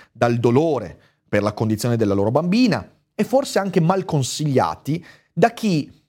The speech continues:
ha visto in questo caso occasione di fama, perché attenzione, in casi come questi, in cui la sofferenza è forte,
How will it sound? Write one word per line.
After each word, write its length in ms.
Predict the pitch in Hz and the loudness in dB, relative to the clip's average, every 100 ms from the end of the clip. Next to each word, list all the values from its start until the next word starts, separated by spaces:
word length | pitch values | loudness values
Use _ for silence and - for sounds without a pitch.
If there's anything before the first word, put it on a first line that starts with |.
| _ _ | _ _
ha 160 | - 262 | -4 -2
visto 420 | 190 135 - - | 0 -2 -2 0
in 140 | 160 | 0
questo 460 | 170 202 143 - 135 | 2 0 0 -4 -2
caso 680 | 143 98 82 104 165 202 202 | -2 -2 -4 0 -2 0 -4
occasione 580 | - - 214 220 294 | -2 -2 -2 -2 -2
di 120 | 202 175 | -2 -4
fama, 680 | - 110 82 98 110 117 - - _ | -2 -2 -2 -2 -2 -2 -8 -20 _
perché 220 | - 202 254 | -2 0 0
attenzione, 600 | 254 254 - 170 143 156 | -2 -4 -2 0 0 0
in 120 | 175 | -2
casi 360 | 254 302 277 160 | -2 -2 -2 -2
come 500 | 170 190 190 147 123 | 0 2 0 -2 -2
questi, 480 | - 104 90 - 110 | 0 0 -2 -6 -4
in 60 | |
cui 120 | 113 | 2
la 100 | 143 | 2
sofferenza 520 | 123 117 - 117 139 101 | 2 -2 -2 -2 -2 -4
è 60 | |
forte, 760 | - 107 85 - 76 71 110 | 0 0 -2 -8 -10 -8 -6